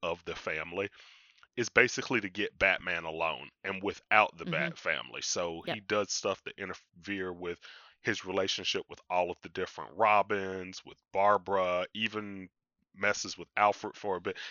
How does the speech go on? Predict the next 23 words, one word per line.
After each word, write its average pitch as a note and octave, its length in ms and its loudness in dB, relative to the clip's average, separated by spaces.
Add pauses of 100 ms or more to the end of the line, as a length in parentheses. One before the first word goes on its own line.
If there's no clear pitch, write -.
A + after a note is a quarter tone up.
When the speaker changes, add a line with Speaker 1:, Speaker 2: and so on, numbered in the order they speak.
(120)
Speaker 1:
And A2 120 -6
so B2+ 160 6
a G#2 40 6
lot A2 340 6
of A2+ 80 0
stuff - 340 0
happens E2+ 640 -2
in F2+ 260 -8
that, E2 320 -2
and F2+ 280 -10
it's - 180 -4
a A#2+ 60 2
really A2+ 300 2
interesting G2 560 -6
run F2 460 -4 (540)
with F2+ 140 -8 (340)
tons G2+ 520 0
of F#2+ 140 -2
side F2+ 420 4
stories. E2+ 600 -4
It's - 200 -6
funny G#2+ 280 -2
because F2+ 440 -6